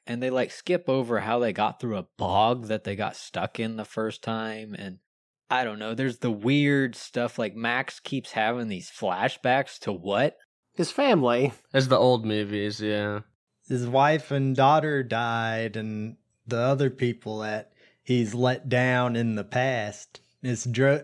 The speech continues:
Speaker 4: driving him crazy to where he's just a wild animal at the start of the film.
Speaker 1: Uh, yeah, I get that, but I feel like it happens only when it conveniently needs to, to add tension. And it just feels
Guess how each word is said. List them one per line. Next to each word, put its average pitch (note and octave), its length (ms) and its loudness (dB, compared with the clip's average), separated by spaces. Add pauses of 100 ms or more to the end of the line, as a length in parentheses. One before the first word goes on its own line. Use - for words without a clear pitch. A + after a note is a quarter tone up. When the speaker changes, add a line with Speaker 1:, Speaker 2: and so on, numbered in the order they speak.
Speaker 4:
driving C#3 500 2
him B2+ 200 -2
crazy C#3 640 -2
to A2+ 80 -6
where A#2+ 180 -2
he's B2+ 220 -4
just - 260 -6
a A2 60 -6
wild B2+ 580 2
animal B2 540 -2
at G#2 180 -14
the - 100 -12
start A#2+ 440 -2
of G#2 120 -12
the A2 80 -10
film. C#3+ 480 -8 (480)
Speaker 1:
Uh, F#3+ 60 -4
yeah, C#3 260 2
I D3+ 140 2
get A#2+ 320 -2
that, G2+ 220 -4
but C3 160 0
I B2 100 2
feel E3+ 220 2
like C#3 260 4
it G#2+ 220 -4 (320)
happens A#2 500 -2
only A2 300 -4
when G#2+ 140 -8
it - 140 -10
conveniently G#2 680 -8
needs G2 360 -8
to, A#2+ 140 0
to G2 240 -4
add G2+ 240 -2
tension. A#2+ 640 -6 (640)
And C#3+ 220 -2
it D3 180 -2
just F3 220 -2
feels D#3+ 580 4